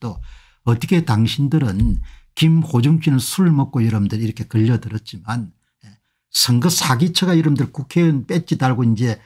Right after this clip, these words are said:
이십 일이면 개원해가지고 폼 잡고 다닐 건데 그런 일에는 어떻게 다들 분노를 안 하는지, 뭐 그거하고 여러분들 비교할 수 없을 정도로 중범죄인데, 예,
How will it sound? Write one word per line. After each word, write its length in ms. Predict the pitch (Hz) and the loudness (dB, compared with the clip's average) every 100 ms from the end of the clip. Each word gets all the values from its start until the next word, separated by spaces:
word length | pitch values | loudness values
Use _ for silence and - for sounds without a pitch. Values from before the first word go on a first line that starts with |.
| _ | _
이십 320 | 120 110 160 143 | 0 2 2 2
일이면 300 | 127 117 - | 2 2 2
개원해가지고 760 | 156 151 120 120 123 110 101 | 2 4 2 2 0 -4 -6
폼 260 | - 180 139 | -2 0 0
잡고 260 | 110 - | -2 -6
다닐 300 | 107 127 123 | -4 -2 -2
건데 400 | 117 90 90 113 92 _ _ _ - | -6 -16 -10 -10 -10 _ _ _ -2
그런 320 | 175 208 226 | 2 2 4
일에는 260 | 220 131 107 | 4 2 0
어떻게 440 | 98 170 170 240 | 0 -4 -2 -4
다들 340 | - 127 151 | -4 -2 0
분노를 480 | 165 - 95 104 143 | 0 0 0 2 0
안 140 | 90 87 | -2 -4
하는지, 680 | 92 110 117 87 113 98 _ _ _ _ _ | 0 0 0 -6 -16 -20 _ _ _ _ _
뭐 100 | 120 | -6
그거하고 540 | - 117 143 165 156 | 0 2 4 4 2
여러분들 320 | 123 123 107 - | 2 0 -2 -4
비교할 420 | 107 98 139 185 | -8 0 2 2
수 140 | 170 | 0
없을 240 | 127 - 120 | -4 -4 -4
정도로 500 | 104 95 117 143 - _ _ _ _ - | -4 -6 -6 -6 -8 _ _ _ _ -12
중범죄인데, 880 | - 104 101 131 117 95 90 95 87 _ _ _ _ | -4 0 2 2 2 -2 -6 -12 -14 _ _ _ _
예, 140 | 82 | _